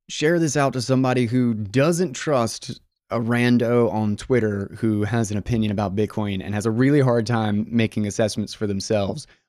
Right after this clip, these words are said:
but is willing to stop and take a break and listen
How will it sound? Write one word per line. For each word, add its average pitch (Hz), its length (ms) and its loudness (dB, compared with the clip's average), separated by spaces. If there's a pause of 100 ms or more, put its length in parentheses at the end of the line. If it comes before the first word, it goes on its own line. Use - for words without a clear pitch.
but 113 400 -2
is 123 220 -2
willing 156 640 2
to 131 120 -4
stop 127 420 -2
and 117 100 -2
take 117 200 -2
a 107 40 -10
break 104 460 -2
and 98 240 -4
listen 95 480 -2